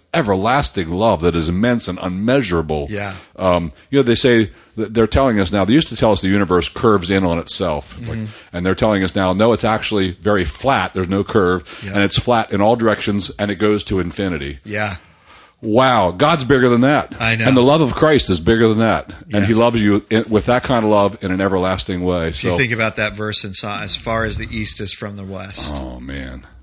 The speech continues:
Speaker 1: Isn't that great?
Speaker 2: Mm-hmm.
Speaker 1: And the depths of the sea.
Speaker 2: Yep.
Speaker 1: Yeah. Oh, let's see. What were a few of the other ones here? Um, wh-, you're probably a legalist if your good friends are all from one church or one denomination.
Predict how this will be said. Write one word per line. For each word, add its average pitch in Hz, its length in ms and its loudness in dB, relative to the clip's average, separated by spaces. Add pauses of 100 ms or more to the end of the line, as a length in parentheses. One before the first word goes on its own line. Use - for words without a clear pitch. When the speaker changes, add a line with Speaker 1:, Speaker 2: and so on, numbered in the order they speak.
(120)
Speaker 1:
Isn't 92 160 -8
that 80 200 -4
great? 69 320 -8
Speaker 2:
Mm-hmm. 104 420 -14 (360)
Speaker 1:
And 73 140 -12
the 71 80 -8
depths 76 400 -6
of 67 100 -12
the 71 80 -8
sea. 71 440 -6 (280)
Speaker 2:
Yep. 95 260 -14 (420)
Speaker 1:
Yeah. 76 300 -8 (300)
Oh, 98 160 4
let's 101 300 -2
see. - 120 -2
What 90 200 -2
were 87 80 -10
a 78 40 -10
few 82 200 -6
of 73 60 -6
the 78 60 -6
other 71 140 -6
ones 69 220 -10
here? 69 260 -12 (420)
Um, 87 840 -2
wh-, 101 220 0
you're 101 140 2
probably 139 280 4
a 113 60 6
legalist 113 440 4
if - 280 -4 (100)
your 104 160 0
good 113 340 2
friends 98 400 2
are 98 240 0
all 101 240 4
from 92 360 0
one 127 320 0
church - 640 -2 (280)
or 92 120 2
one 101 240 2
denomination. 90 720 -2